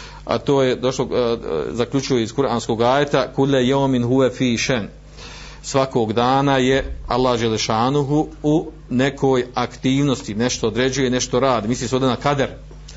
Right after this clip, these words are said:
Pa kaže, kako došlo u, u hadisu kod Ibn Mađe, "Min šenihi en jagfiru zemben, wa yufarđu kerben, wa jarfeu qaumen, wa jahfidu aharin." Kaže, od toga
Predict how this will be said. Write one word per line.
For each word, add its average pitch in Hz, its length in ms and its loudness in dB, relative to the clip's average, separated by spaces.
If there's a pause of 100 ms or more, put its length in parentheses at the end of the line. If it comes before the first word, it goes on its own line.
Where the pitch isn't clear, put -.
(840)
Pa 110 100 2
kaže, 143 480 2 (140)
kako 120 200 0
došlo 123 280 0
u, 110 400 2
u 110 120 -2
hadisu 117 440 0
kod 110 140 -2
Ibn 110 180 0
Mađe, 135 540 2
"Min 120 160 2
šenihi 139 580 0
en 131 260 0
jagfiru 120 520 0
zemben, 135 380 2
wa 107 320 0
yufarđu 123 500 -2
kerben, 135 420 0
wa 104 160 0
jarfeu 117 640 0
qaumen, 139 500 2
wa 107 120 0
jahfidu 117 420 0
aharin." 117 540 0 (440)
Kaže, 135 320 2
od 135 260 0 (100)
toga 143 420 2